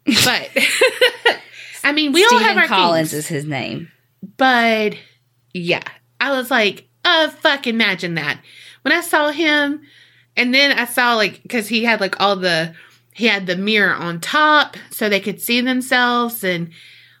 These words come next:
Speaker 1: like, all the shit.
Speaker 2: Yeah.
Speaker 1: It's, like, mobile thing.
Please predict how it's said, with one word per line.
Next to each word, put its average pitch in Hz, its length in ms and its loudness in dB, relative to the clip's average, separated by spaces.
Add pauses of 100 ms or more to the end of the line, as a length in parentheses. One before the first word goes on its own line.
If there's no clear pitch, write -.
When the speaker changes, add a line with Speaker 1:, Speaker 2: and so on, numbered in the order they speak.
Speaker 1:
like, 170 220 -10
all 196 200 2
the 170 180 -2
shit. 240 600 2 (160)
Speaker 2:
Yeah. 202 280 4
Speaker 1:
It's, 208 120 -4
like, 180 140 0
mobile 214 400 2
thing. 254 360 0